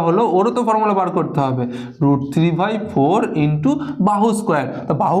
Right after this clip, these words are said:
কত দিয়েছে? আট দিয়েছে, মানে আটের স্কয়ার, মানে আট গুণিত আট। কাটাকাটি করে দিই, আট দুগুণে, এই, চার দুগুণে আট, দুই, তার মানে আট দুগুণে ষোলো,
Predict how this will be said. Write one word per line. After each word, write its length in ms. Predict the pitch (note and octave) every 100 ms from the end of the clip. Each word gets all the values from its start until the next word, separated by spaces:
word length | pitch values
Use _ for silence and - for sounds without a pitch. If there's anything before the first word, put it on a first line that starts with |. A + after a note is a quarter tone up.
| G#3
কত 120 | G#3
দিয়েছে? 360 | A#3 A3+ A3+ B3 C4+ C4
আট 320 | - F#3+ G3 F3
দিয়েছে, 220 | E3+ D#3+ E3
মানে 140 | E3 A3+
আটের 420 | G3 D#3+ F3 E3+ E3
স্কয়ার, 260 | F3 D3+ C#3+
মানে 120 | D#3+ F3+ F3+ C#3 C#3
আট 140 | B3 - - - D3
গুণিত 360 | C3+ C#3 C3+ F3+ C#4 C#4+ - G#3 G3
আট। 120 | C#3+ - F3+
কাটাকাটি 400 | E3 F#3+ G3+ G#3+
করে 240 | G#3 G3+ A3+
দিই, 120 | G4+ - - - - - - - - -
আট 220 | D3 C#3 C#3+
দুগুণে, 360 | D#3+ G3 A#3 C4+ - - -
এই, 340 | D3 C#3 C#3 C#3
চার 220 | D#3 D#3+
দুগুণে 260 | F#3 A#3
আট, 420 | A#3+ E3 D3+ B2+ C#3+
দুই, 280 | C#3 E3+ B2 A#2+ -
তার 100 | D#3+
মানে 120 | E3+
আট 240 | F3 C#3+ C#3+ D3+
দুগুণে 260 | F3 G#3+
ষোলো, 720 | G#3 - C#3+ E3 B3 A3+ -